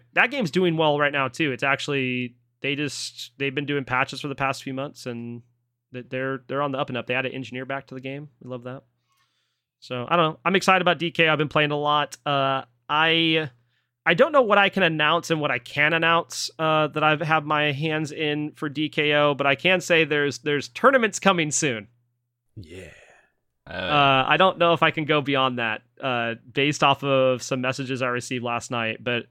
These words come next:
Speaker 1: uh, you know, if you like competitive, there might be a place for you.
Speaker 2: <laughs>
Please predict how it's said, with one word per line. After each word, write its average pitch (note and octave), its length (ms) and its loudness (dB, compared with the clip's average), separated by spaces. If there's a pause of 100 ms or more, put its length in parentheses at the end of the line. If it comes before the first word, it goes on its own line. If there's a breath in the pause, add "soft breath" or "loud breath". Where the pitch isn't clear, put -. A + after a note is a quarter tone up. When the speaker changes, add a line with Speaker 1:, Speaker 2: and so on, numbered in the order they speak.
Speaker 1:
uh, A2 320 -4 (140)
you C3+ 120 -6
know, A#2 340 -6
if B2+ 180 -10
you F3+ 140 -6
like F#3 220 2
competitive, C3+ 720 -2 (100)
there C3 160 -4
might C3 240 0
be C3 140 -2
a A#2 100 -2
place A#2+ 300 -8
for - 100 -16
you. G2 200 -12 (600 loud breath)
Speaker 2:
<laughs> C#3 100 -6